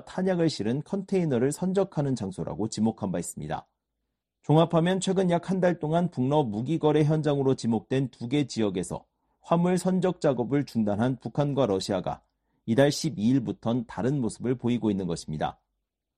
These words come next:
현재로선 약 한 달 만에 선박과 화물의 움직임이 재개된 정확한 배경은 알 수 없습니다. 또 이번에 발견된 화물이 북한 무기와 관련이 있는지도 아직까진 불투명합니다.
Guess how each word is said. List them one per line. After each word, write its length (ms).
현재로선 520
약 220
한 120
달 120
만에 360
선박과 600
화물의 400
움직임이 600
재개된 580
정확한 560
배경은 420
알 120
수 120
없습니다. 520
또 140
이번에 340
발견된 500
화물이 460
북한 340
무기와 500
관련이 400
있는지도 600
아직까진 640
불투명합니다. 840